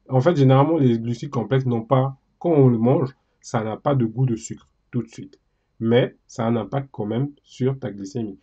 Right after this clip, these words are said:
Donc, quand tu es diabétique et tu prends, euh, <laughs> bah, t'es baigné de farine aussi.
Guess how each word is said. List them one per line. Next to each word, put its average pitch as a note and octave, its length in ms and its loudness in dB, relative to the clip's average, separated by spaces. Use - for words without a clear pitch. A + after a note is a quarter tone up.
Donc, A#2 140 -6
quand F#3 140 -2
tu F#3 100 -2
es - 20 0
diabétique B2 520 -2
et C3 40 0
tu A#2 200 -6
prends, A#2+ 540 0
euh, C3 60 0
<laughs> C3 180 6
bah, C3 120 6
t'es C3 160 4
baigné B2 300 2
de C3 60 -6
farine A#2+ 320 0
aussi. A#2 260 -6